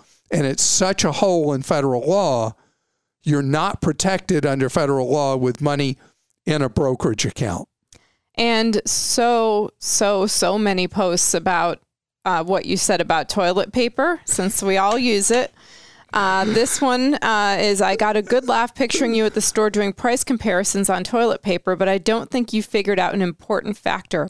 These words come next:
Speaker 2: ply. You get three times as much buying three ply compared to one ply with the same square feet. You would need to fold over the one ply three times to get the equivalent of a three ply, and probably still it won't be as good. I like Aldi's Willow Strong and Plush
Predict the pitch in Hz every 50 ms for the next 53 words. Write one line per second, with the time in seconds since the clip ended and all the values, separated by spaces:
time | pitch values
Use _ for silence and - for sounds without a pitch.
0 | _ - - - - 196 208 214 196 165 147 - - 151 - _ - - _ -
1 | 208 214 214 220 - - - 202 226 254 277 - - 294 247 240 247 - 226 208
2 | 220 202 190 202 - - - 190 185 185 185 - - - 220 220 - - 233 190
3 | 180 170 180 - 208 190 196 208 180 165 - 185 175 220 233 262 247 - 220 185
4 | 170 165 165 160 180 170 - 190 - - 220 196 196 196 - - 208 190 185 -
5 | - 202 175 143 - _ _ - - - _ _ - 208 208 214 226 214 185 226
6 | 240 254 - 294 - - - 226 214 240 240 233 226 220 208 220 208 208 190 190
7 | 190 202 202 - 202 185 185 185 - 185 196 220 233 - - 226 214 190 180 180
8 | - - 214 - 185 180 - 190 180 170 - - 262 247 226 226 208 180 170 -
9 | 185 165 175 - - - 175 170 - - 175 160 160 156 - 165 - - - -
10 | - 208 208 - - 247 226 220 214 226 226 226 - - - 208 196 196 190 -
11 | - - - 180 180 180 - 175 170 - - - - - - 85 - - - -
12 | - - - - - - 202 208 226 233 - - - - 208 220 202 233 214 202
13 | 185 180 190 202 214 240 247 262 262 - - - - 233 220 190 160 147 156 170
14 | - - 190 185 180 - - - 185 185 190 - - -